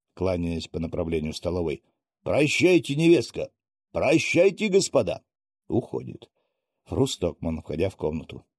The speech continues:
Ушёл? Доктор Стокман. Да, совсем взбеленился. Фру Стокман. Чем это ты опять рассердил его, милый Томас? Доктор Стокман. Да ровно ничем.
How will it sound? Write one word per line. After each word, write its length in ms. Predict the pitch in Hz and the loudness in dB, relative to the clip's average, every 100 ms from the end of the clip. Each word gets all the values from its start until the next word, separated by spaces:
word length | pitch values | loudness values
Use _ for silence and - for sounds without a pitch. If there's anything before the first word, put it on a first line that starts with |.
| _ _ | _ _
Ушёл? 380 | 123 - 185 262 _ _ _ _ _ - | -4 0 0 0 _ _ _ _ _ -4
Доктор 340 | 78 - 87 | -4 -2 -6
Стокман. 760 | - - - - 69 64 69 71 | -6 -8 -8 -8 -12 -10 -10 -4
Да, 340 | 113 131 127 120 _ _ _ _ | 0 2 2 0 _ _ _ _
совсем 600 | - 101 - 85 113 117 | -4 -2 -2 0 2 2
взбеленился. 720 | 110 117 110 90 - - 78 _ _ _ _ _ - | 0 0 2 -2 -4 -12 -14 _ _ _ _ _ -10
Фру 220 | 76 113 | -4 -4
Стокман. 580 | - 82 - 80 78 - _ _ _ _ | -4 -8 -6 -8 -8 -14 _ _ _ _
Чем 260 | - 190 123 | 0 2 2
это 100 | 113 | 0
ты 140 | 127 | 0
опять 400 | 123 131 117 - | 0 -2 -2 -4
рассердил 760 | - 143 - - 165 135 135 90 | -2 -2 -2 0 0 2 0 2
его, 140 | 85 | 2
милый 280 | 92 107 76 | 2 2 0
Томас? 560 | - 90 62 - - _ _ _ _ _ _ _ - | -2 -4 -4 -14 -14 _ _ _ _ _ _ _ -4
Доктор 380 | 98 110 - 104 | -4 -2 -4 -4
Стокман. 640 | - 80 73 - 73 65 _ _ _ _ _ _ | -4 -4 -4 -8 -8 -10 _ _ _ _ _ _
Да 280 | - 87 98 | -4 -2 2
ровно 280 | 147 156 | 2 2
ничем. 640 | 160 165 - 220 226 - | -2 -4 -4 -2 -2 -2